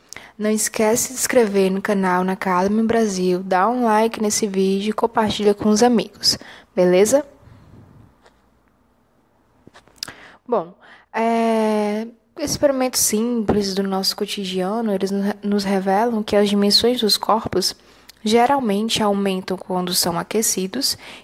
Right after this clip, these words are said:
e diminuem quando esses corpos são resfriados. Quando as dimensões aumentam, a gente costuma chamar, né, esse fenômeno de dilatação térmica.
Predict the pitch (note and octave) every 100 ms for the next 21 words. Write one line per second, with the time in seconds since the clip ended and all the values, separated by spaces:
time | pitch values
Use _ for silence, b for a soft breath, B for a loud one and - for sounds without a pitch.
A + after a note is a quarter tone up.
0 | B B3+ A3+ B3+ D4 B3+ A3 A3 A#3+ A3+
1 | A3+ B3+ - G#3+ G#3+ - - G#3 G3+ A3
2 | - - D4+ B3+ G3 - - - _ _
3 | _ B B B B D4+ E4+ F4 C#4 A#3+
4 | A#3 - G#3 F#3+ G#3 C4 B3+ F#3+ G3 A#3
5 | G#3+ G#3 - A3+ - G3 G3 B3 C4 G#3+
6 | G3 A3+ - _ - G3 G3 - A3 A3
7 | G3 G3+ A3+ - B B B B G#3+ G3
8 | G#3 B3+ B3 B3 B3 A#3 - C4 - -
9 | F#3 E3+ F3+ G3 -